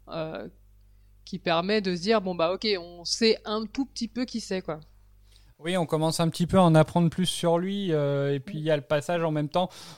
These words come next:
Speaker 2: où on reste, on va dire, du côté, euh, comme dans le premier épisode, un peu du côté de Rose, où, euh, où elle se rend compte à un moment justement qu'elle, qu'elle connaît pas trop ce gars-là, euh, et puis qu'elle l'a suivi un petit peu à l'arrache.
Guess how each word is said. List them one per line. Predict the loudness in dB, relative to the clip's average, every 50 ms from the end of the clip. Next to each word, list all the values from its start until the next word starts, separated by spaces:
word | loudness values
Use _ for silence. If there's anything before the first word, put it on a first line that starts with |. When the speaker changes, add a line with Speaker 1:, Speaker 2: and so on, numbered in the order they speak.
| -20 _ _ _
Speaker 2:
où | 0 2
on | 4 4
reste, | 6 6 6 6 4 2 0 -4
on | -2 2
va | 2 2 2
dire, | 2 2 0 2
du | 2 -2 0
côté, | 2 2 2 2 2 4 4 6
euh, | 4 4
comme | 4 2 2
dans | 2 0
le | 0
premier | 0 -2 0 2 2 2
épisode, | 2 0 -2 -4 -2 -2 0 0
un | 0 0
peu | 0 -2 -2
du | -4 -2 -2
côté | -2 -2 -2 0
de | 0 0
Rose, | 2 2 2 2 0 -2 -10 _ _
où, | -18 -6 -2 0
euh, | 2 2 2 2 2 2 2 0 0 -2 -4
où | -4 0 2 2
elle | 2 2
se | 2 2
rend | 2 4 4 2 2
compte | 0 -4 -4 -2 0
à | 0
un | 2
moment | 2 0 0 0 -2 -2
justement | -4 -6 -4 -2 -2 -2 0 -2
qu'elle, | -2 -2 -2 -2 -2 -2
qu'elle | -4 -6 -6
connaît | -4 -2 -2 -2
pas | -2 -2 -4
trop | -2 -4 -4
ce | -4 -2
gars-là, | -2 0 0 2 2 2 2 2
euh, | 2 0 0 0 0 0 0 -2 -2 -4 -4 -6 -6
et | -8
puis | -8 -12 -6
qu'elle | -4 -2 0
l'a | 0 -2
suivi | -2 -4 -6 -6 -4 -2 -2
un | -2 -2
petit | -2 -4 -8 -6
peu | -4 -4 -2
à | -2
l'arrache. | -2 -2 -4 -4 -6 -8 -10 -12